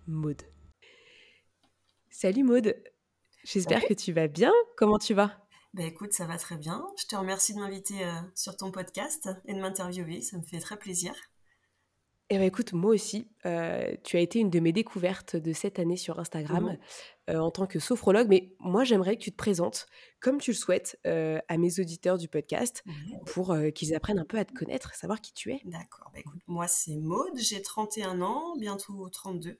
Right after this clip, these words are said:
Speaker 2: dans quelques semaines. J'habite en Vendée, plus précisément à la Tranche-sur-Mer, donc, euh, tout au bord de la
Speaker 1: Oh,
Speaker 2: mer.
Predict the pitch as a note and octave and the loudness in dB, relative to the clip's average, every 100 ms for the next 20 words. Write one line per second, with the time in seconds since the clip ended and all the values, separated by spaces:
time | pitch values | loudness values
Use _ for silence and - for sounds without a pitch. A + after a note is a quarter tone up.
0 | _ F3 D#3+ D#3+ - C#3+ - G#3+ D#4+ D#4+ | _ -12 -12 -16 -6 -4 -2 -4 -6 -10
1 | - - - - - _ F#3 F#3 G3+ A3 | -10 -10 -10 -14 -20 _ -6 -2 -2 0
2 | A3 G3+ F#3+ F#3+ F#3+ E3 F#3 B3 D#4+ E4 | -2 -2 -2 -2 -4 -2 -4 -4 -8 -8
3 | C#4+ A3 A3+ A3+ A3 G#3+ G3+ A3 C4+ E3+ | -10 -10 -10 0 0 0 -2 -4 -4 -4
4 | - C4 C4+ - G3 E3+ - - F3 - | -4 -2 -2 -2 -4 -8 -12 -16 -18 -16
5 | G3 F3+ - - - - F#3+ G#3 G#3 F3 | -16 -16 -16 -20 -16 -14 -10 -10 -6 -6
6 | B3 A3 E3 - | -4 -6 -8 -12